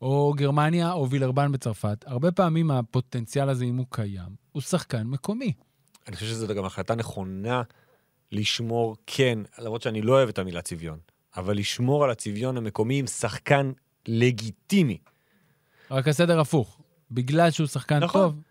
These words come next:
Speaker 1: אז אתה
Speaker 2: אז אותו
Speaker 1: מאוד
Speaker 2: דבר תעשה, אבל שוב, אותו דבר תעשה וילרבן,
Speaker 1: כן, כן.
Speaker 2: ומונקו, לא מונקו, מונקו אני לא נחשב.
Speaker 1: עכשיו, יכול להיות, אתה יודע שעוד שנה,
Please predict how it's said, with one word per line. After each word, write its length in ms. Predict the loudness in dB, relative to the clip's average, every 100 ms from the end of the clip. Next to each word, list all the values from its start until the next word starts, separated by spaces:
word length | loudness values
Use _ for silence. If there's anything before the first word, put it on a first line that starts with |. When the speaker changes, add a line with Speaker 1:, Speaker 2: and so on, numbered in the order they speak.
| _ _ -8
Speaker 1:
אז 140 | -2
אתה 160 | 2 4
Speaker 2:
אז 100 | 4
אותו 80 | 4 6
Speaker 1:
מאוד 40 | 6
Speaker 2:
דבר 140 | 4
תעשה, 340 | 4 0 2
אבל 120 | 2 2
שוב, 180 | 0
אותו 160 | 2 4
דבר 200 | 4 4
תעשה 220 | 2 -2 -2
וילרבן, 480 | -2 2 2 2 -2 -4
Speaker 1:
כן, 180 | -4 2
כן. 80 | 2
Speaker 2:
ומונקו, 640 | 4 2 0 0 4 4 2 0
לא 100 | 2
מונקו, 260 | 2 0
מונקו 220 | -2 0 0
אני 80 |
לא 60 | 0
נחשב. 160 | 0 2
Speaker 1:
עכשיו, 120 | 4
יכול 220 | 4 4
להיות, 260 | 6 4 4
אתה 80 |
יודע 200 | 2 2
שעוד 300 | 2 2 2
שנה, 320 | 2 2 0